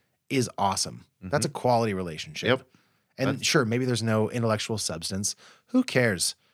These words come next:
Speaker 1: Every now and again, it's great to have a person you can just go and say nothing with and be idiots. Let's be idiots together. That's great.
Speaker 2: Uh-huh. And most of this movie, I was thinking, calm.
Speaker 1: Yeah.
Speaker 2: You could help your friend be better.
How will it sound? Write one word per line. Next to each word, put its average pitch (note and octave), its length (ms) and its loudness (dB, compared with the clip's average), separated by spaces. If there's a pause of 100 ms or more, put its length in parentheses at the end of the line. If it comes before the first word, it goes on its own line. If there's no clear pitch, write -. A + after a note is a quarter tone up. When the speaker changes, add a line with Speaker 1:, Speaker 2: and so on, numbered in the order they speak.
(260)
Speaker 1:
Every F3+ 200 4
now F3 120 6
and F3 80 4
again, A#2 240 0
it's B2+ 160 -4
great C#3 260 2
to C3 40 0
have B2+ 80 0
a A#2+ 60 -2
person A#2 260 0
you A2 60 0
can A#2 100 -4
just G#2+ 140 -4
go A2 180 2
and G2 100 -2
say A2 220 -2
nothing G2 400 -2
with F2 240 -8 (240)
and G2+ 180 -6
be C#3 240 2
idiots. G#2 420 -2
Let's E3+ 120 -6
be A3 160 2
idiots G3 260 4
together. - 420 -8
That's D3+ 140 -6
great. G#3 420 0
Speaker 2:
Uh-huh. D#3 380 -6 (400)
And C3 240 0
most E3+ 300 4
of F#3 100 6
this C3 220 0
movie, A2 260 2
I F2+ 60 -2
was F#2 200 -4
thinking, F#2 380 -6
calm. F2+ 460 0 (380)
Speaker 1:
Yeah. A2 200 -4
Speaker 2:
You B2 220 2
could G#3 180 6
help D3 260 4
your A#2+ 120 6
friend B2 260 2
be F#2 120 -2
better. - 360 -10